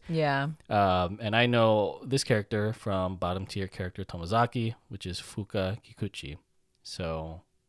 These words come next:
Speaker 2: yeah, again, a lot of great voice actors in this series. Um, and the, the, the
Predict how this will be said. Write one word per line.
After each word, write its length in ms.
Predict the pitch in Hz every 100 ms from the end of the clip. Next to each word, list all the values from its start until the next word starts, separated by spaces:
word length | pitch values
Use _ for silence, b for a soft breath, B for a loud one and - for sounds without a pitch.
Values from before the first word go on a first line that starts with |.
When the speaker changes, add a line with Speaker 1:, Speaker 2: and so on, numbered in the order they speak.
| _
Speaker 2:
yeah, 180 | 147 113
again, 500 | 98 123 123 110 127 - -
a 100 | 131
lot 200 | 120 139
of 220 | 143 117 -
great 280 | - 110
voice 300 | 95 98 113
actors 480 | 85 78 - 85 87 b b b b b
in 160 | 98 85
this 140 | 82
series. 760 | - 95 87 76 78 82 - - -
Um, 360 | 78 76 80
and 400 | 92 82 82 87 -
the, 140 | 254 101 -
the, 200 | 110 107 _ _
the 60 | _